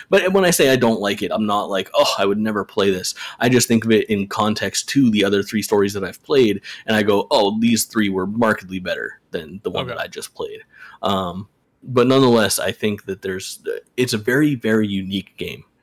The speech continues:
Speaker 1: Very
Speaker 2: Okay.
Speaker 1: unique. And it's really, I'm just happy that it exists. I'm happy that it got this,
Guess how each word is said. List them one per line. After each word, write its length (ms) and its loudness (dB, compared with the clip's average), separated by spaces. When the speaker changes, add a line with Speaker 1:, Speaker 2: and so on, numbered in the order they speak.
Speaker 1:
Very 220 2
Speaker 2:
Okay. 100 -2
Speaker 1:
unique. 420 -14
And 100 -2
it's 220 -4
really, 420 4
I'm 120 2
just 180 -2
happy 420 0
that 100 0
it 100 -4
exists. 480 -2
I'm 140 -2
happy 320 -4
that 100 -2
it 80 -8
got 320 -4
this, 360 -6